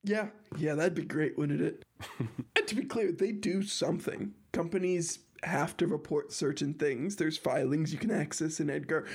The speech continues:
Speaker 1: There is more transparency into the securities market than there was in nineteen twenty-nine.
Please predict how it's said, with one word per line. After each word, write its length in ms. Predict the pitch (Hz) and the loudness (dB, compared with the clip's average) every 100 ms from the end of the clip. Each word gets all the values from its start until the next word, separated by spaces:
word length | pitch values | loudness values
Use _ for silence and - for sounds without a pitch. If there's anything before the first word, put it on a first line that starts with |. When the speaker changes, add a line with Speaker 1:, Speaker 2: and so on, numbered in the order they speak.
| - 165 | -8 4
Speaker 1:
There 180 | 180 | 6
is 220 | 247 240 202 | 6 0 0
more 280 | 170 175 | 2 4
transparency 1200 | 196 - - 147 156 147 202 147 160 160 - 156 | 2 -2 0 2 2 0 0 2 2 0 0 2
into 180 | 147 143 | 2 2
the 120 | 147 | 0
securities 520 | 147 - - 151 143 185 | 0 -2 0 2 2 2
market 360 | 135 - 180 | 0 2 2
than 140 | 180 170 | 2 4
there 120 | 202 | 4
was 320 | 269 240 196 | 4 2 2
in 160 | 165 160 | 2 4
nineteen 420 | 165 - - 143 | 2 0 0 0
twenty-nine. 680 | - 139 147 139 113 - | 2 2 2 2 0 -4